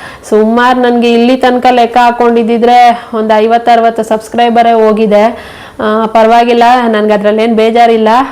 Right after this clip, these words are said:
ಹೋಗೋದು ಹೋಗ್ತಾ ಇರಲಿ, ಇರೋದು ಇರುತ್ತೆ, ಬರೋದು ಬರುತ್ತೆ ಅಂತ ಅಂದ್ಕೊಂಡು ಇದ್ದೀನಿ. ಆ, ಇನ್ನು ಇದೊಂದು ನನಗೆ ಹೇಳ್ಕೊಬೇಕಾಗಿದ್ದ ವಿಚಾರ,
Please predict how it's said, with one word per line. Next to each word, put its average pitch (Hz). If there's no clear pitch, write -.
ಹೋಗೋದು 220
ಹೋಗ್ತಾ 233
ಇರಲಿ, 233
ಇರೋದು 226
ಇರುತ್ತೆ, 226
ಬರೋದು 220
ಬರುತ್ತೆ 226
ಅಂತ 220
ಅಂದ್ಕೊಂಡು 214
ಇದ್ದೀನಿ. 220
ಆ, 214
ಇನ್ನು 226
ಇದೊಂದು 233
ನನಗೆ 226
ಹೇಳ್ಕೊಬೇಕಾಗಿದ್ದ 220
ವಿಚಾರ, 214